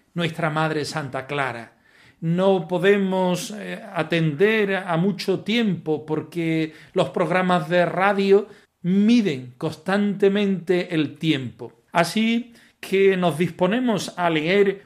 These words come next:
una pequeña biografía titulada Me llamo Clara de Asís, de Gadi Bosch Pons, una clarisa, que de una manera fresca y comprometida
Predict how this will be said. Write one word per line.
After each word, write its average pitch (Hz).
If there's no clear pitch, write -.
una 226
pequeña 185
biografía 190
titulada 170
Me 156
llamo 165
Clara 220
de 147
Asís, 185
de 165
Gadi 196
Bosch 180
Pons, 170
una 180
clarisa, 160
que 214
de 220
una 247
manera 202
fresca 226
y 160
comprometida 196